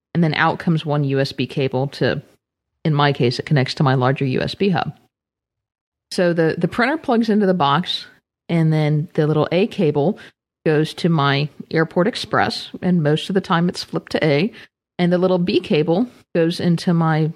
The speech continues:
my U S B hub as well, so that it can be, you know, kind of quote unquote direct connected to my printer.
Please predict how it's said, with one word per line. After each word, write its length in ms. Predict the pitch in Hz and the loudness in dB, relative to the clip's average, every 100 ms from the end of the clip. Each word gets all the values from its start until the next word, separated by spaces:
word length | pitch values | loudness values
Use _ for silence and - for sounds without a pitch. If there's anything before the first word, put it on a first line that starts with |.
| _ | _
my 140 | - 160 | -2 0
U 220 | 165 160 | 2 2
S 140 | 151 | 0
B 160 | - 170 | 0 0
hub 260 | 165 147 147 | 2 0 0
as 120 | 180 | 0
well, 400 | 202 233 151 185 - - _ - | 0 2 0 -4 -14 -20 _ -2
so 120 | 165 | 0
that 120 | 156 | 2
it 80 | - | 0
can 160 | 196 | 0
be, 180 | 165 139 | 0 -2
you 120 | 165 | -2
know, 100 | 143 | -2
kind 240 | 147 160 160 | -2 -2 -2
of 60 | |
quote 140 | - 156 | -2 -2
unquote 340 | 147 143 123 | 0 -2 0
direct 340 | 156 139 139 - | 0 0 0 -2
connected 440 | 160 131 - 143 | -2 0 -2 -4
to 60 | 131 | -2
my 120 | 120 | -4
printer. 360 | - 254 214 | -2 -4 -4